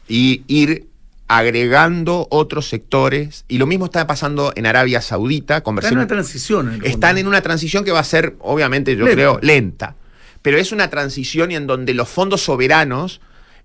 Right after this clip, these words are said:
Speaker 1: eh, que en el fondo en general andan entre quinientos mil millones y un trillón de dólares, esos fondos soberanos están orientados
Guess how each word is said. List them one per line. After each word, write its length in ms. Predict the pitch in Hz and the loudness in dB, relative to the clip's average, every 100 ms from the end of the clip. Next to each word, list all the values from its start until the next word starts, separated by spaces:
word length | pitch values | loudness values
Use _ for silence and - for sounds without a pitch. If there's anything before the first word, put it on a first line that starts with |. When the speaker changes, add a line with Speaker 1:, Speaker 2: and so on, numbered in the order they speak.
| - | -4
Speaker 1:
eh, 540 | 113 104 92 82 - | -2 0 -2 -4 -8
que 300 | - 110 98 101 | -2 0 0 -2
en 100 | 107 | -6
el 120 | 110 | -6
fondo 280 | 131 131 123 | -6 -4 -4
en 80 | |
general 460 | 113 127 107 120 135 | -6 -8 -4 -2 -2
andan 300 | 135 139 123 | -2 -2 -4
entre 320 | 113 107 113 | -4 -2 -2
quinientos 520 | 117 113 113 110 101 | 0 0 0 0 -2
mil 260 | 117 143 151 | 2 2 2
millones 600 | 139 123 135 139 135 131 | 0 2 2 2 0 0
y 60 | 131 | 0
un 160 | 131 | 0
trillón 480 | 135 117 113 147 147 | 0 2 4 4 4
de 80 | 123 | 4
dólares, 520 | 127 123 113 135 135 | 6 4 4 0 0
esos 220 | 135 151 | 0 -2
fondos 280 | 156 151 143 | -2 -4 -2
soberanos 600 | 139 131 139 147 165 - - - - - | 0 2 2 0 -2 -4 -14 -20 -20 -10
están 360 | 113 - 147 156 | -8 0 2 4
orientados 1000 | 147 127 139 135 170 180 185 208 208 | 2 0 -2 -2 2 2 0 -4 -8